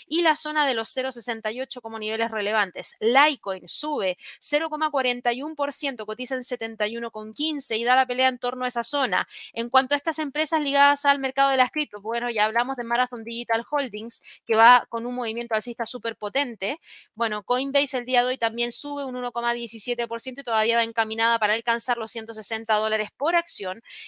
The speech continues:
Y Riot Platforms el día de hoy también continúa con el alza, sube tres coma sesenta por ciento, después de la ruptura que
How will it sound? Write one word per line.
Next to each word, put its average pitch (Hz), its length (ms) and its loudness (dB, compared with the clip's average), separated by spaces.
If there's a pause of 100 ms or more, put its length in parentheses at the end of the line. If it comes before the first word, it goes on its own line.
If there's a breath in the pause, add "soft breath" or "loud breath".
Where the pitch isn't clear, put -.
Y 262 120 0
Riot 254 540 6
Platforms 226 560 2
el 220 160 -4
día 254 240 6
de 247 140 4
hoy 254 100 0
también 285 380 -2
continúa 247 500 -2
con 254 160 -2
el 254 120 2
alza, 247 220 2
sube 233 240 -2
tres 240 220 -4
coma 240 240 -2
sesenta 226 560 -2
por 196 160 -6
ciento, 220 380 -2
después 247 420 -2
de 269 240 6
la 214 140 2
ruptura 294 440 -4
que 269 280 -2